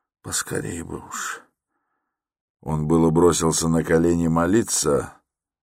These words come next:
но даже сам рассмеялся. Не над молитвой, а над собой. Он поспешно стал одеваться.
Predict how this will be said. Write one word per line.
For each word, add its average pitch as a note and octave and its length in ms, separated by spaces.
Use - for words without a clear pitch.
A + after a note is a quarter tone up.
но F2 200
даже F2+ 340
сам D#2 360
рассмеялся. B1+ 1040
Не A#2 220
над A#2+ 180
молитвой, A2 760
а C2 140
над D2 180
собой. C2 580
Он D#2 160
поспешно E2 640
стал D#2+ 320
одеваться. E2+ 760